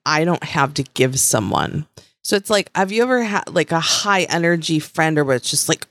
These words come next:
so much all the time and lots of, like, impact statements? And you're <laughs> just like,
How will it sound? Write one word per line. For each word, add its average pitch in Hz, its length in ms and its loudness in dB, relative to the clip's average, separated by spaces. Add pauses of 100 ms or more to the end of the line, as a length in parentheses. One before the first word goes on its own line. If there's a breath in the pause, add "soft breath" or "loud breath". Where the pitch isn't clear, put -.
so - 460 0
much 185 400 -2 (100)
all 285 260 2
the 240 80 0
time 226 420 -2
and 165 180 -16
lots 302 320 0
of, 196 80 -4
like, - 260 -2 (100)
impact 262 420 0
statements? - 600 0
And 170 120 -6
you're 185 100 4
<laughs> - 0 -
just - 480 -4
like, 247 380 -2